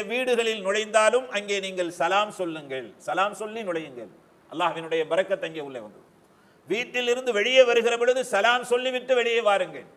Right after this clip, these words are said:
அல்லாஹ்வினுடைய பரக்கத் அங்கே வரும். எந்த அளவிற்கு சலாம் என்ற வார்த்தையை பற்றி சொல்லப்படுகிறது, நபி ஸல்லல்லாஹு அலைஹி வஸல்லம் அவர்கள் சொன்னார்கள், "அஃஷு சலாம்", நீங்கள் சலாமை நீங்கள் பரப்புங்கள், சலாம் உங்களுடைய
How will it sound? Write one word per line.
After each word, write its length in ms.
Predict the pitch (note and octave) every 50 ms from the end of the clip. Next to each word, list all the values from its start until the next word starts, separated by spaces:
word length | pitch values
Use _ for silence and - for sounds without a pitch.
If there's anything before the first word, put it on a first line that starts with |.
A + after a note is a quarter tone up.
| _ _ _ - - - -
அல்லாஹ்வினுடைய 520 | D#3 F3 F#3+ F3 E3+ F#3 F#3 F3+ F3 F3 E3+ D#3 D#3+
பரக்கத் 340 | D#3+ E3+ E3 F3 D#3+ - D3
அங்கே 140 | C3+ C3 B2 G2+
வரும். 220 | G2 F2+ E2 - _ _ _ _ _ _ _ _ _ - A#2+
எந்த 120 | C#3+ E3+ F#3+
அளவிற்கு 320 | F#3+ G3 G#3 G3+ G3 G3+ G3+ F#3+ -
சலாம் 380 | E3 D#3+ F3 F#3+ G3+ G#3 G#3 G3
என்ற 140 | F#3+ E3+ F3 E3 E3
வார்த்தையை 340 | E3+ F3 E3+ F3 F3+ E3+ E3 E3
பற்றி 180 | D#3+ C#3+ E3 D#3+
சொல்லப்படுகிறது, 580 | D#3+ D#3 D#3+ D#3 D#3 D3 D3 C#3 C#3 C#3 C#3 C#3
நபி 120 | C#3 C#3 -
ஸல்லல்லாஹு 360 | D#3+ D#3 D#3 C#3+ C#3 C#3+ C#3 C3+
அலைஹி 140 | C3 B2+ A#2
வஸல்லம் 260 | - C3+ C3+ C3 B2+ B2
அவர்கள் 240 | B2 A2+ A#2 A2+ - C#3
சொன்னார்கள், 460 | C#3+ C#3+ C3+ C3 A#2+ C3 D#3+ F#3+ G#3 - - - - - _ _ - D#3
"அஃஷு 320 | F3 E3+ - - - F3+ E3 E3 - -
சலாம்", 400 | D3 C#3 C3+ C#3+ E3 G3+ A#3 B3+ - - - - - _ - D3+
நீங்கள் 280 | E3 D#3+ D#3 D3+ C#3+ C3 - -
சலாமை 440 | D3 E3 F#3 G3 G3+ G3+ G3 F3+ E3+ D#3+ D#3
நீங்கள் 280 | D3+ D3+ D3 C#3 C3+ - C#3+
பரப்புங்கள், 580 | D#3 F3 F#3 F#3 - G3+ G3 G3 G#3+ A#3 B3 C4 - - - - - - - -
சலாம் 440 | - - G3 G#3+ A#3 A#3+ B3 B3+ B3 A3
உங்களுடைய 380 | G#3+ G#3+ A3 G#3+ G#3 G3+ G3+ G3